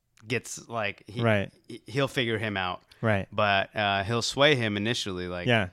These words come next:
Speaker 1: you know how he has that line, like, you know, "We'll, we'll get out of here. Uh, we'll do this. We'll open up Junia shops, you know, tons
Speaker 2: Yeah,
Speaker 1: of them,
Speaker 2: yeah,
Speaker 1: whatever,
Speaker 2: yeah.
Speaker 1: you know?" And his dad's like, "Ah." And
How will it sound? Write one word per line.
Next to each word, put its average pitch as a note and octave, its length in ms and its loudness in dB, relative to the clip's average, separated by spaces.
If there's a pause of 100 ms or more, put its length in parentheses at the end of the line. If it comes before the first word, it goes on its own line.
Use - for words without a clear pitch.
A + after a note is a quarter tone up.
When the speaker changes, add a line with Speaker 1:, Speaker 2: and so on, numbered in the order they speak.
(140)
Speaker 1:
you A2+ 100 -6
know A#2 100 0
how A2+ 140 0
he A2+ 100 -2
has A2 160 0
that G2 160 -2
line, G#2 460 -2
like, F#2 220 -8
you G2+ 80 -10
know, F#2+ 200 -8 (280)
"We'll, C#3 280 -2 (140)
we'll A#2 140 -10
get B2 100 -8
out D3+ 140 0
of C#3+ 80 -2
here. C#3 420 0
Uh, A2+ 400 0
we'll A#2 200 -4
do A#2 180 -6
this. C#3+ 400 -2
We'll A#2 200 -4
open A#2+ 260 -2
up A2+ 260 -4
Junia E3+ 380 2
shops, G#2+ 440 -8
you A#2+ 80 -8
know, A#2 140 -6
tons A#2 160 -6
Speaker 2:
Yeah, C#3 320 8
Speaker 1:
of - 40 4
them, A2 100 2
Speaker 2:
yeah, G#2+ 40 2
Speaker 1:
whatever, G2+ 260 2
Speaker 2:
yeah. A2+ 60 -6
Speaker 1:
you A#2 60 -6
know?" B2 120 -4 (280)
And B2+ 100 -6
his B2+ 100 -6
dad's C3 240 -4
like, B2 160 -6
"Ah." G3+ 360 -6 (260)
And G#2+ 240 -12